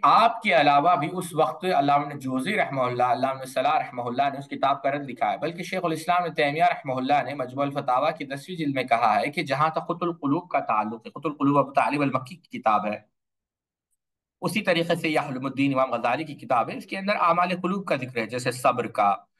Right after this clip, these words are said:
शुक्र का, मोहब्बत का, तवक्कुल का,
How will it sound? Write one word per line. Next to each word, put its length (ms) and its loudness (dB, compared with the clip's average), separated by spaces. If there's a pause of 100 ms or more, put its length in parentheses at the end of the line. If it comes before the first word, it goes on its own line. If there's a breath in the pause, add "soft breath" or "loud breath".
(140)
शुक्र 380 -4
का, 200 2 (180)
मोहब्बत 640 -2
का, 160 2 (140)
तवक्कुल 480 -2
का, 200 2